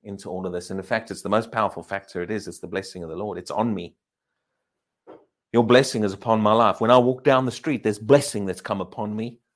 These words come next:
When I go to my job, there's blessing that's come upon me. And that added factor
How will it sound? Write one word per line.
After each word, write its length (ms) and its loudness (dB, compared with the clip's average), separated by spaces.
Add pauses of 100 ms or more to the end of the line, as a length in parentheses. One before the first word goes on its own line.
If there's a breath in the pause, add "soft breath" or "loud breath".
(1800)
When 120 2
I 80 6
go 120 8
to 80 6
my 140 4
job, 260 4
there's 160 0
blessing 460 0
that's 160 -6
come 200 -6
upon 320 -6
me. 140 -4
And 140 -2
that 260 0
added 340 2
factor 680 -2